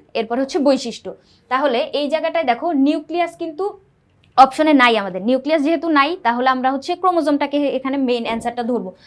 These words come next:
তাহলে ক্রোমোজোম হচ্ছে এই জায়গায় উত্তর। বাকি অপশনগুলো নিয়ে আমরা একটু কথা বলি চলো। নিউক্লিওপ্লাজম কি জিনিস? আমরা নিউক্লিয়াস তো সবাই চিনি, তাই না? কোষের অভ্যন্তরে যেই একটা গোলাকার বস্তু থাকে, যেটাকে আমরা boss of cell বলে থাকি, মানে কোষের গুরুত্বপূর্ণ অনেক কাজ হচ্ছে সে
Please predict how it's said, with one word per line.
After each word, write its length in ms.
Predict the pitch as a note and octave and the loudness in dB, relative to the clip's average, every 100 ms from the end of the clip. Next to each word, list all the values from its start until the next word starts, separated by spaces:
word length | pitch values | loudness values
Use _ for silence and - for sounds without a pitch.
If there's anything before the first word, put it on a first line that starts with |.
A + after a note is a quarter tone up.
| _ - | _ 0
তাহলে 200 | B3+ D#4+ | 2 2
ক্রোমোজোম 460 | E4 E4 E4 E4+ | 2 2 2 2
হচ্ছে 200 | D#4 - | 0 0
এই 80 | C#4 | 0
জায়গায় 220 | B3+ A#3+ | 2 0
উত্তর। 240 | A#3 A#3 D4+ | 0 -2 0
বাকি 340 | A3+ B3+ D#4 | 2 0 -2
অপশনগুলো 420 | D4 D4+ C#4 C#4+ | -6 -6 -2 -2
নিয়ে 160 | C4+ B3+ | 0 -2
আমরা 200 | A#3 A3+ | 0 0
একটু 180 | A3 B3+ | -2 -2
কথা 200 | A#3 A3+ | -2 -2
বলি 160 | G#3 G3 | -8 -8
চলো। 200 | G3 F3 - - A#3 | -10 -12 -18 -6 2
নিউক্লিওপ্লাজম 800 | D4+ D4+ E4 F4 D4+ D4 D#4 | 2 2 -2 2 4 4 4
কি 120 | D4+ D4 | 0 -2
জিনিস? 300 | D4 D4 - | 0 -2 -4
আমরা 200 | C4 D4+ | 2 4
নিউক্লিয়াস 500 | F4+ F#4 E4+ E4 - | 4 0 0 0 0
তো 100 | C#4+ | -2
সবাই 300 | A#3+ G#3+ G#3 | 0 0 -2
চিনি, 260 | G3+ F#3+ | -6 -8
তাই 140 | G3 A#3+ | -4 -2
না? 160 | E4+ - _ | -4 -8 _
কোষের 320 | - C4 D#4 D4+ | 2 2 4 2
অভ্যন্তরে 680 | A#3 C4 C#4 D4+ E4 F4+ A3+ | 2 2 2 0 0 -2 -4
যেই 380 | F#3+ A#3 A#3 | -4 -4 -2
একটা 220 | A3+ A3 B3 | -4 -4 -2
গোলাকার 380 | A#3+ A#3+ B3+ | 0 0 0
বস্তু 340 | B3 B3 A#3+ C4+ | -2 -2 -2 -4
থাকে, 320 | B3+ B3 D#4+ | -4 -6 -6
যেটাকে 280 | A#3 A3+ B3 | -6 -6 -6
আমরা 160 | B3+ | -4
boss 420 | C4+ A3 A#3 A#3+ C#4+ | -2 0 0 0 -2
of 160 | - | 2
cell 160 | E4+ C4+ | 0 2
বলে 180 | G#3+ G3 | -2 -4
থাকি, 240 | G#3 F3 - - | -8 -14 -18 -2
মানে 140 | A#3 C4 | 0 4
কোষের 320 | C#4 C4+ D#4 | 2 4 2
গুরুত্বপূর্ণ 460 | C4 C4+ C#4+ D4+ | 4 0 0 0
অনেক 300 | D4 D#4 D4 | 2 2 2
কাজ 200 | B3+ A#3+ | 2 2
হচ্ছে 240 | C4 C4 E4 | 0 -2 -4
সে 420 | - C4 A#3 A3 | 2 2 4 0